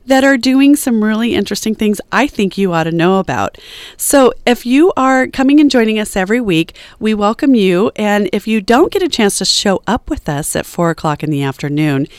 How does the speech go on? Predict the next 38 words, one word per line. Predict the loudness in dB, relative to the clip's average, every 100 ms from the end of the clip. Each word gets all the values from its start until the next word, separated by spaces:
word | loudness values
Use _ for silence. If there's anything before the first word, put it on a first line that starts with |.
| -20 -20 -8
K | 0 0
U | 0
C | -2 0
I | 2 2
has | 0 0
made | 0
it | 0 -2
really | -4 0 2 2 2 0 -8 -20 -20 -20 -4
easy | 0 2 0 -4
for | -4 -4
you | -2 -2
to | -2
listen | -2 -4
to | -4 -4
our | -4
programming. | -2 -2 -2 -2 -2 -4 -8 -20 -12 -4
If | -2
you | 0
go | 2 2
to | 2
K | 0
U | 2 2
C | 0 0
I | 0 0
dot | -2 -2
org, | -4 -4 -4 -8 -20 -20 _ _
you | -4 -4
can | 0 -2
stream | -2 0 2 4
live | 2 2 0
on | 0
the | 0
web | 0 0 -2
if | -4
you're | -2 0
not | 0 -2
within | -2 0
earshot | 0 0 -2 0 0 0